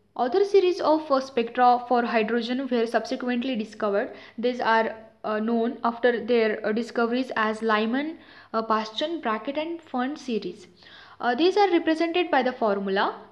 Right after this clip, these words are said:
uh, Lyman series one by lambda equals to R in bracket one by one square minus one by n square, where n equals to two, three, four.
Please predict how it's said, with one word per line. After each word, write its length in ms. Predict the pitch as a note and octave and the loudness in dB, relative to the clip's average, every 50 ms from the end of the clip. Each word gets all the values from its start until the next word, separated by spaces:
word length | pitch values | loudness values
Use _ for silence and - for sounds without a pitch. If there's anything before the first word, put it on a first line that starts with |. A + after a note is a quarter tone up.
| - | -6
uh, 160 | - A3 A3 A3 | -4 -2 -2 0
Lyman 340 | A#3 A#3 B3+ C#4+ F4+ G4 G#4 | 0 0 0 0 -2 -2 -2
series 360 | - E4+ D4 A#3+ C4 D4 C#4+ | 0 -2 -2 -2 -2 -4 -4
one 220 | C4+ C#4 C#4+ D4+ D#4 | -4 -4 -4 -2 -2
by 100 | D#4+ E4 | 0 0
lambda 360 | D#4+ D4 C4 A#3+ A#3 A#3+ C#4 | 0 0 -2 0 0 2 2
equals 360 | D#4 D#4 D4+ - B3+ B3+ - - | 0 0 -4 -6 -6 -6 -6 -6
to 160 | - C4+ - - | -6 -4 -2 2
R 280 | - A3+ A3 A3 B3 D4+ - - | 2 2 4 2 2 -2 -4 -4
in 260 | - A3+ A#3 A3 A3 A3 | -4 -4 -4 -2 -2 -2
bracket 580 | G3+ A3 - B3+ - A#3+ A#3 A#3 A#3 - - G#3+ | 0 0 -2 0 -2 -4 -4 -4 -4 -6 -6 -4
one 220 | G#3+ A#3 A3+ A3 | -4 -4 -2 -2
by 140 | G#3+ A3 A3 | -2 -2 -2
one 240 | A3 - - G#3+ A3+ | -2 -2 -2 -4 -4
square 480 | A3+ - - B3 A#3+ B3+ D#4 G4 G4+ G4+ | -6 -6 -4 -2 -2 0 0 -2 -4 -4
minus 400 | C4 B3 G#3+ G#3+ G#3+ A3 A3+ A3 | -4 -4 -2 -2 -2 -2 -4 -4
one 200 | A3+ A3 G#3+ G#3+ | -4 -4 -2 0
by 120 | G#3+ G#3 | 0 0
n 220 | G#3 G#3+ G3+ A3 C4+ | 0 0 -2 -2 -4
square, 320 | - - D4+ D#4 E4+ F4+ | -6 -2 -2 0 0 2
where 160 | F4 E4 D4+ | 0 0 0
n 240 | C#4+ B3+ C4+ D4+ E4+ | 0 -2 -4 -4 -4
equals 340 | F4 E4+ - C4+ C4 C4 C4+ | -6 -4 -2 -2 -2 -2 -4
to 120 | - C#4+ C#4+ - - | -6 -8 -8 -6 -4
two, 260 | C#4+ C#4+ D#4 F4 F4 | -2 0 0 0 0
three, 180 | - - A#3 A#3+ | -4 -6 -6 -8
four. 380 | C4+ - - - G#3 G#3 D4+ | -8 -4 -2 0 0 2 0